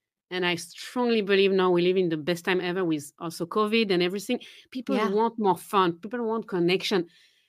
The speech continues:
Speaker 1: They want to, yeah, the ma-, the things that really matter in life. It's not saying it's fun. Not everybody has this value, and I am all about silliness and fun, but I think just a little bit more. I think it's coming from, um,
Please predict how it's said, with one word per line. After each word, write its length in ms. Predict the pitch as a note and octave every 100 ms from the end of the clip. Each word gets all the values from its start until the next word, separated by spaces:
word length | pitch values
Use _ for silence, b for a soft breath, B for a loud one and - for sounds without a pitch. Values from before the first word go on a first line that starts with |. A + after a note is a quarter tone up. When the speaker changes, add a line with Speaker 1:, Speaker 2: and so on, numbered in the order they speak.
| -
Speaker 1:
They 140 | F#3
want 280 | G#3 C4+ C#4+
to, 240 | B3+ A#3+ - - _
yeah, 280 | G#3 B3 A3 E3
the 300 | E3 F3+ E3+
ma-, 240 | E3+ F#3+
the 140 | F#3+ F#3+
things 200 | - G#3+
that 120 | G#3+
really 200 | G3 G3+
matter 280 | F3+ E3 G#3+
in 140 | A#3+
life. 220 | B3 C4 F#3+
It's 240 | - _ _ _ _ _ _ _ _ -
not 180 | A3+ E4
saying 180 | E4+ B3+
it's 220 | F#3+ -
fun. 200 | F#4+ A#3
Not 180 | A3+ C#4+
everybody 340 | B3 A#3+ A#3
has 160 | D4+ -
this 160 | B3+
value, 220 | G#3+ D4
and 100 | A3
I 60 | F#3
am 220 | F3+ F#3 -
all 160 | A3
about 260 | G#3+ F#3 F3
silliness 600 | - - G#3 F#3+ F#3 F3
and 100 | F#3+
fun, 220 | F3+ A3
but 100 | F#3
I 100 | F#3
think 340 | F#3 C#4 B3 b b
just 240 | - A#3+ C#4
a 20 |
little 440 | C4 C#4 C#4+ C4+
bit 160 | A#3 A#3
more. 120 | G#3
I 60 | F#3+
think 160 | F#3+ C4
it's 100 | -
coming 280 | A#3 A3
from, 220 | G#3 G3+ F#3+
um, 200 | E3+